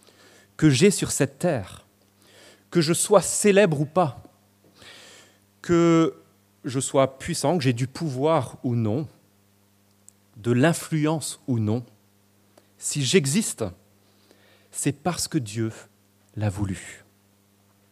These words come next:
Et je prends peut-être mon existence comme quelque chose qui est acquis,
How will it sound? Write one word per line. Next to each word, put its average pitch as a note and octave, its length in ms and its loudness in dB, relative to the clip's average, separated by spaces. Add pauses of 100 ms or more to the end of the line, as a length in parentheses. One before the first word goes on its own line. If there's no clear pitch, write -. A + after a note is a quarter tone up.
(540)
Et D3+ 60 4
je D3 100 0
prends G#3+ 180 4
peut-être A#3 440 2
mon F3 340 2
existence G#3 600 0
comme D3 180 2
quelque - 220 -4
chose F#3+ 240 2
qui - 180 -4
est D3+ 200 0 (120)
acquis, - 560 -6